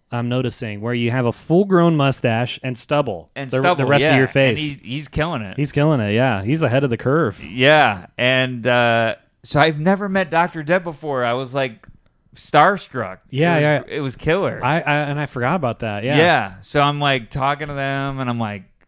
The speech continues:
Speaker 2: I'm, like, fumbling like an idiot, 'ca-, and, uh, then I tell you the bear story and the iron thing.
Speaker 1: Oh, yeah, yeah.
Speaker 2: And, uh,
Speaker 1: We make all the jokes.
Speaker 2: yeah, and then I'm like, "Oh, do they wanna sit down, or th-, are they happy to talk?" I couldn't tell. Like, I was so ner-, like, excited to meet them.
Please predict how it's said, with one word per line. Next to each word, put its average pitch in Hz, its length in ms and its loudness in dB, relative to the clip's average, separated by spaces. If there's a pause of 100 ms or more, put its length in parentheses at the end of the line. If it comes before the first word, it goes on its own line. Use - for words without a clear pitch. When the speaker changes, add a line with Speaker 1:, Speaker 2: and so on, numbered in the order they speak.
Speaker 2:
I'm, 131 340 -4
like, 117 200 0
fumbling 127 500 -2
like 123 160 -2
an 117 80 -2
idiot, 123 580 -2 (200)
'ca-, 120 420 -2
and, 113 420 0
uh, 107 420 0
then 123 140 -4
I 123 60 -2
tell 135 220 -4
you 135 100 -8
the 127 80 -2
bear 120 320 -2
story 120 640 -4
and 117 120 -6
the 117 60 -2
iron 120 540 -4
thing. 117 540 -8
Speaker 1:
Oh, 131 100 0
yeah, 139 200 0
yeah. 127 180 0
Speaker 2:
And, 110 180 -6
uh, 107 320 0 (160)
Speaker 1:
We 127 80 -4
make 139 160 -2
all 135 120 2
the 127 100 0
jokes. 120 560 -2
Speaker 2:
yeah, 143 600 2
and 127 220 -4
then 131 220 -6
I'm 127 200 -4
like, 110 380 -6
"Oh, 147 240 -6
do 131 100 -8
they 151 140 0
wanna 170 220 -2
sit 156 240 -6
down, 202 540 -4
or 160 120 -4
th-, - 300 -12
are 139 140 0
they 143 140 0
happy 160 280 0
to 147 140 -2
talk?" 175 480 -2
I 143 60 -8
couldn't 165 260 -6
tell. 147 360 2
Like, 135 160 0
I 127 60 0
was 123 100 0
so 151 160 2
ner-, 120 260 -6
like, 117 220 -2
excited 120 560 -4
to 107 80 -6
meet 117 240 -8
them. 101 360 -8